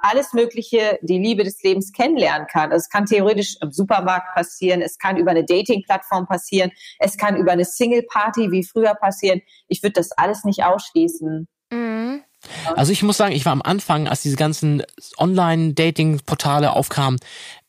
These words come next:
Speaker 3: echt mörderskeptisch, ne? Das war, ich dachte, das
Speaker 1: Mhm.
Speaker 3: kann nicht funktionieren. Und, ähm, da gab's ja auch MySpace und sowas. Also ich
Speaker 1: Ja.
Speaker 3: weiß noch, da war ich,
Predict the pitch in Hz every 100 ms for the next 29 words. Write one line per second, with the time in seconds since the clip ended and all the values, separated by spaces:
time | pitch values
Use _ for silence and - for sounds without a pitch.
0 | 160 - 160 - 160 160 151 131 - 120
1 | - 101 - 180 208 - 147 135 120 -
2 | 131 165 170 147 139 - 139 127 120 107
3 | 131 - - - - - - 135 131 127
4 | 123 - _ - 127 143 - 127 143 175
5 | 208 - 160 143 139 - 139 135 127 -
6 | - - - - 135 254 160 160 160 147
7 | 151 151